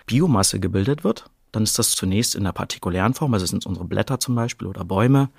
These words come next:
oder im Ozean ist das das Phytoplankton, das sind die kleinen Algen. Und wenn die Biomasse bilden, dann können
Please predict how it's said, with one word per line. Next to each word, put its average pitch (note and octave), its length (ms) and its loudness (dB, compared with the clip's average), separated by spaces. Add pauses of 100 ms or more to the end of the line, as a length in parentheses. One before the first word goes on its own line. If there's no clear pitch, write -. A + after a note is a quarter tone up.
(340)
oder - 100 0
im F#2 120 2
Ozean A#2 420 4
ist - 120 2
das - 140 0
das - 140 -4
Phytoplankton, D#3+ 760 0 (220)
das - 80 -6
sind - 80 -4
die - 80 -10
kleinen G2 260 0
Algen. C#3+ 380 2 (600)
Und - 360 2 (100)
wenn A2+ 180 6
die D3 260 4
Biomasse E3+ 520 4
bilden, F3 320 2
dann B2+ 280 4
können A#2+ 360 2